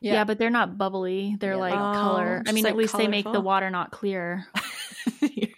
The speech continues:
Speaker 3: not, like, staring.
Speaker 2: <laughs>
Speaker 3: Uh,
Speaker 2: Do you guys, when you go to sleep, like, so say you're reading or you're, you're watching T V or something, you turn it off, you put the book away, and, like, that's just it?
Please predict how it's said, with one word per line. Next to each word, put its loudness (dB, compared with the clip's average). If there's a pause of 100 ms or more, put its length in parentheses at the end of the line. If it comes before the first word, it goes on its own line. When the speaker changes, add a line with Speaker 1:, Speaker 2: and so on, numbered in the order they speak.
(160)
Speaker 3:
not, -4
like, -6 (220)
staring. -4 (160)
Speaker 2:
<laughs> 4 (2500)
Speaker 3:
Uh, -2 (1000)
Speaker 2:
Do -2
you 4
guys, 2
when 2
you -2
go 4
to -2
sleep, -6 (1300)
like, -4
so -4
say -2
you're -4
reading -6
or -10
you're, -8
you're -6
watching -6
T -10
V -6
or -8
something, -10 (180)
you -14
turn -2
it -2
off, -4
you -10
put -4
the -8
book -6
away, -10 (200)
and, -10
like, -8
that's -4
just -6
it? -6